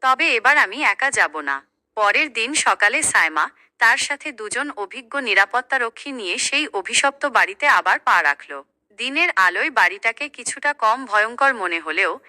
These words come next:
সেই অস্বস্তিটা রয়েই গেল। সাইমা নিরাপত্তারক্ষীদের নিয়ে সরাসরি সেই হলঘরে ঢুকল, যেখানে লণ্ঠন নিভে গিয়েছিল।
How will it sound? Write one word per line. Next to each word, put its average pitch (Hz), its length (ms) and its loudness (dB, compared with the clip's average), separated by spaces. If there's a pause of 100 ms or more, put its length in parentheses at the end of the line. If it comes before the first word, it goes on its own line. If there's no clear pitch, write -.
(100)
সেই 269 340 0
অস্বস্তিটা 285 680 2
রয়েই 226 320 0
গেল। 139 340 -2 (260)
সাইমা 240 420 2
নিরাপত্তারক্ষীদের 262 1120 -2
নিয়ে 202 260 -4
সরাসরি 240 600 2
সেই 285 260 -2
হলঘরে 220 520 0
ঢুকল, 180 440 -6 (320)
যেখানে 254 440 2
লণ্ঠন 202 440 0
নিভে 220 320 -8
গিয়েছিল। 147 560 -6